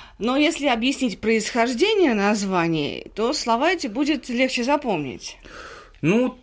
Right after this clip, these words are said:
Speaker 2: тут достаточно просто, на мой взгляд, по крайней мере. Э, червен от слова «красный», потому что начинают наливаться соком яблоки, соком и цветом. Тут можно вспомнить, например, э, карточную масть,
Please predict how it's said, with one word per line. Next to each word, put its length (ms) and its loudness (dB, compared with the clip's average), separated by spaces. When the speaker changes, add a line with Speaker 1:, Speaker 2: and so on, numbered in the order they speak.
Speaker 2:
тут 160 0
достаточно 460 -2
просто, 340 0
на 100 0
мой 160 0
взгляд, 320 -2
по 100 -2
крайней 380 -4
мере. 380 -6
Э, 340 -2
червен 680 -2
от 160 -14
слова 440 -4
«красный», 640 -6
потому 260 -6
что 180 -10
начинают 760 -6
наливаться 600 -8
соком 560 -10
яблоки, 560 -8
соком 440 -12
и 20 -12
цветом. 480 -14
Тут 200 -2
можно 340 0
вспомнить, 560 -2
например, 520 -4
э, 320 -6
карточную 580 -4
масть, 500 -6